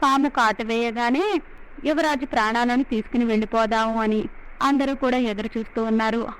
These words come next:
అరగంట సమయం గడిచిపోయింది. పాము యువరాజు ఎప్పుడు వస్తాడా అని ఎదురు చూస్తూ ఉంది. యమదూతలు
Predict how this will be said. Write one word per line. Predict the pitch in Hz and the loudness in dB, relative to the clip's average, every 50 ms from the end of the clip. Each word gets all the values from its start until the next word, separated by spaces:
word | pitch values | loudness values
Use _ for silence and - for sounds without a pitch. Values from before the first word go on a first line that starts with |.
| - - - | -14 -6 -2
అరగంట | - 254 269 294 285 320 359 311 320 | 0 2 2 2 2 2 4 2 2
సమయం | 339 - 320 247 240 233 240 247 | 2 2 2 2 2 4 2 2
గడిచిపోయింది. | 220 233 220 208 - - - - 233 233 226 226 226 226 226 226 214 - 110 - - - - - - - - - - | 2 2 0 -2 -4 -6 -4 -2 0 2 4 4 4 4 4 2 0 -2 -4 -8 -14 -18 -18 -18 -16 -16 -8 -2 2
పాము | 302 285 302 320 302 - 190 262 254 | 2 4 4 4 4 4 2 2 2
యువరాజు | 262 262 254 285 294 294 285 254 | 0 0 0 0 0 0 2 2
ఎప్పుడు | 285 269 220 208 233 233 | 2 0 0 0 0 0
వస్తాడా | 233 240 247 240 - 247 233 233 240 | 2 0 -2 -2 0 0 2 2 2
అని | 240 240 247 247 | 2 2 2 2
ఎదురు | 233 208 196 220 214 - 233 | 2 0 -2 -4 -4 -4 -6
చూస్తూ | 220 - - 233 226 | -6 -6 -4 -4 0
ఉంది. | 220 220 214 214 220 220 220 226 220 226 | 2 2 2 2 2 0 0 0 2 2
యమదూతలు | 226 233 254 269 240 277 269 262 - 254 233 226 226 226 220 | 2 4 2 2 0 0 -2 -2 0 0 0 0 0 -2 -4